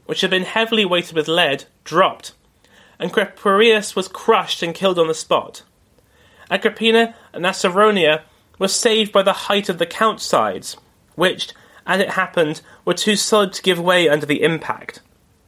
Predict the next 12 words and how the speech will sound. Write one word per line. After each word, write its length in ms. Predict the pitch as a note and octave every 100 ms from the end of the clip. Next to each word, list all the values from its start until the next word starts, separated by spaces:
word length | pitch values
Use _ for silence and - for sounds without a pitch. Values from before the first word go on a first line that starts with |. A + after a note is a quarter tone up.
| _ _ _ - _
Nor 200 | G3+ A3
did 100 | G3+
the 80 | G#3
break-up 520 | E3+ G3 A3 A3 G#3+
of 120 | F#3
the 80 | F3+
vessel 320 | D#3+ D3+ D#3+
follow, 500 | - G3+ F3 G#2+ G2+ - _ _ _ -
for 140 | - G3+
confusion 600 | G#3 G3+ G3+ A3+ A3 G#3
was 180 | F3+
universal, 720 | F3+ E3 D#3 E3 F3 - -